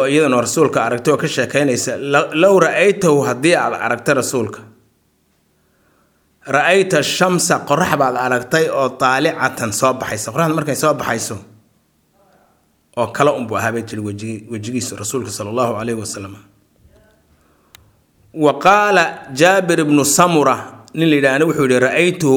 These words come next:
waxaan arkay, buu yidhi rasuulka, "fii leylati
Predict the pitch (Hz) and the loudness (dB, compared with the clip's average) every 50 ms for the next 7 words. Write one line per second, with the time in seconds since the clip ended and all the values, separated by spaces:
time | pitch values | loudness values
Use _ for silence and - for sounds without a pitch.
0 | 139 135 135 131 123 - 80 117 117 - - 139 123 120 117 113 107 107 - - | 4 4 2 0 0 0 -2 -6 -4 -2 -2 0 0 0 0 0 -4 -4 -4 -4
1 | 123 110 - - - - - - _ _ _ _ _ _ _ _ _ _ _ _ | -4 -4 -4 -8 -16 -20 -20 -20 _ _ _ _ _ _ _ _ _ _ _ _
2 | _ _ _ _ _ _ _ _ _ _ _ _ _ _ - - - 156 151 147 | _ _ _ _ _ _ _ _ _ _ _ _ _ _ -14 -6 0 2 4 4
3 | 143 143 156 175 190 190 185 180 165 151 - 160 139 | 6 4 4 4 4 4 4 2 2 0 0 -2 -2